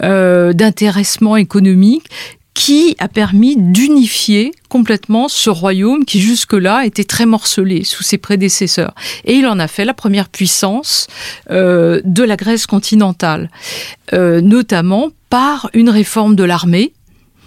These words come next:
Euh, c'est le, alors on a beaucoup dit que c'est parce qu'il avait été otage à Thèbes, à l'époque d'Épaminondas, qui s'était inspiré donc de,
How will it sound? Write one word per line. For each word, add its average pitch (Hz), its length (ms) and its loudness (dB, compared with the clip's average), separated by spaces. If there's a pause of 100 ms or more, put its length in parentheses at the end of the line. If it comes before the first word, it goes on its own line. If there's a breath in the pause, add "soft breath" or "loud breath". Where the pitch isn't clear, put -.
(420 loud breath)
Euh, 170 640 0
c'est 202 360 0
le, 160 840 -2
alors 160 200 -6
on 165 100 0
a 160 80 0
beaucoup 180 280 0
dit 180 200 2
que - 80 -6
c'est - 120 -2
parce - 260 -6
qu'il 180 160 -2
avait 160 180 2
été 190 220 0
otage 185 580 -2
à 151 320 -4
Thèbes, 214 440 -2
à 160 200 -2
l'époque 160 360 -2
d'Épaminondas, 175 920 -2
qui - 80 -8
s'était 175 280 -4
inspiré 175 580 -2
donc 170 300 2
de, 156 220 -2